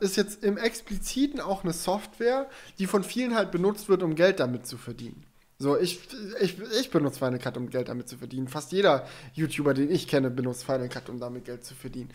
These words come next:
Und wenn du fortlaufend damit Geld verdienst, finde ich es auch irgendwo okay, fortlaufend dafür zu bezahlen. Das Problem, was ich aber so ein bisschen sehe und weswegen ich auch sehr gespannt drauf bin, wenn sie das umsetzen, wie sie das genau umsetzen,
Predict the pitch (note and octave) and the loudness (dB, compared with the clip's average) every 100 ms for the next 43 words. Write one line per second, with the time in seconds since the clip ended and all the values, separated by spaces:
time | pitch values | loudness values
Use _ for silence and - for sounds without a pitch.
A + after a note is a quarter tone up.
0 | - - - D#3+ F3+ F3+ - A3 B3 A3 | -16 -12 0 4 6 4 6 6 8 6
1 | G#3+ G#3+ F#3 E3+ D#3 D#3+ E3 G3+ G#3 G3+ | 6 4 2 2 2 6 6 6 2 2
2 | A#3 A3+ - F#3+ F#3+ F3 F3+ F#3 F3 E3+ | -2 -2 -2 -2 0 0 0 2 0 0
3 | F#3+ F#3+ F#3 F3+ F3+ E3+ E3 E3 D#3 - | 2 2 4 4 6 6 4 4 -2 0
4 | D#3 - D3+ C#3 E3 D3 A2+ - - - | -2 0 -2 0 4 4 2 -6 -14 -16
5 | - - - - - - E3 F3+ F3 F#3 | -14 -14 -16 -18 -10 -6 0 4 6 8
6 | C4+ D#4+ C4+ B3 A#3 A3+ G#3+ G#3+ G3+ G3+ | 10 10 8 4 4 4 6 8 8 6
7 | A3+ B3+ - A3 D#3+ D3 F3 A3+ D#4 E4 | 2 2 0 0 2 4 8 8 8 2
8 | - F#3+ F3+ E3+ F#3 G3 F#3+ G#3 A3+ A3+ | -4 2 2 2 4 4 6 2 0 2
9 | G3+ E3+ D#3 F#3 C#4+ D#4+ C4+ B3 - A#3 | 2 2 0 2 6 8 6 0 0 -2
10 | A#3+ - C#3+ - D3 C3 C#3 G3+ C4 A3+ | -2 0 -2 2 2 4 6 6 6 2
11 | G#3+ G3+ - G3+ E3+ D3+ - D3+ D3+ G3 | 2 2 0 2 4 4 2 -2 0 2
12 | C4+ G#3+ D3 B2+ B2+ C3+ B2+ B2 D3+ D3 | 4 2 2 2 0 0 2 2 2 6
13 | E3 E3 - A3 | 4 4 -4 -4